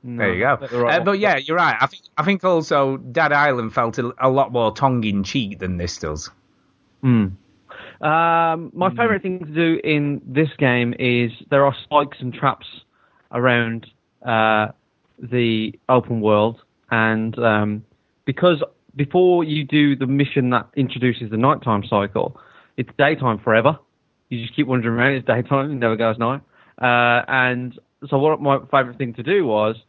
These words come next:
Speaker 1: uh, let me see if I can get a clip of it up, actually, because I have it on, I can't be honest. Uh, <laughs> I have it on my Xbox thing, but whatever, I can't be bothered.
Speaker 2: Brilliant.
Speaker 1: Um, they have spikes and stuff, so what I do is I, I, I, I kick them on the spikes, right?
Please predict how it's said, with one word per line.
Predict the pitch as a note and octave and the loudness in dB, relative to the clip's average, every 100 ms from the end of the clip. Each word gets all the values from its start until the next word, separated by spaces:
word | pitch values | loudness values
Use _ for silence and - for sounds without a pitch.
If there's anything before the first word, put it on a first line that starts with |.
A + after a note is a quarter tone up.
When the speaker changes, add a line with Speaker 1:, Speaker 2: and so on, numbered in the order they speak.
| _ _ _ - | _ _ _ -6
Speaker 1:
uh, | A#2 A2 A2 G#2+ | 0 2 2 0
let | F3+ | -2
me | A3 - | -2 0
see | |
if | F#3 | -2
I | |
can | F3 D#3 | 0 -2
get | C3 | -4
a | |
clip | - F#3 B2+ | -4 -4 -4
of | A2 | -4
it | - | -2
up, | D3+ | 0
actually, | A2 G#2+ G2+ F#2+ | 0 -2 -8 -8
because | A2 A2+ | -8 -4
I | A#2+ | 0
have | B2 A#2 | 0 -2
it | A#2 | -2
on, | A2+ G#2+ G#2+ _ _ _ | -2 -4 -6 _ _ _
I | - C3+ C#3 A#2+ | 2 4 4 2
can't | A#2 | -2
be | G2+ | -2
honest. | F2+ - - E3 | -6 -12 -14 0
Uh, | D3+ D#3+ C#3+ C#3 A3 | 2 2 0 -8 -14
<laughs> | - - D3+ - F#3 C#3+ | -12 -6 -6 -4 -6 0
I | E3+ | 2
have | E3 | 2
it | |
on | C#3 | 2
my | B2 | 0
Xbox | A2+ G#3 - | 2 0 -2
thing, | G#2 F#2+ | -12 -16
but | - - | -14 -8
whatever, | A2 G#2 | -8 -6
I | C3 | -2
can't | B2+ A2+ | 0 0
be | |
bothered. | G#2 A2 - - - | -2 -6 -14 -20 -6
Speaker 2:
Brilliant. | G#2 G#2 D#3 | -2 2 4
Speaker 1:
Um, | E3+ F3 F3 E3+ E3+ - _ _ _ | 4 2 0 -6 -10 -16 _ _ _
they | - F3 F#3 | -4 2 2
have | E3+ | 0
spikes | - F3 E3 | 0 0 0
and | E3+ | -6
stuff, | - D3+ - | -2 -4 0
so | D#3 | 0
what | D3 E3 | 2 2
I | D3+ | 0
do | E3 E3 | -2 -2
is | B2 | 0
I, | C3 B2+ C3 _ _ | 0 0 -2 _ _
I, | C#3 D3 | -2 2
I, | D3+ C#3+ - _ - | 2 0 -6 _ -2
I | C#3+ | -2
kick | - G3 - | 0 -4 -2
them | C#3+ | 0
on | C3+ | 0
the | B2+ | -2
spikes, | - F3 G#2+ - - _ _ - | -2 -2 -2 -8 -20 _ _ 0
right? | B2+ | 2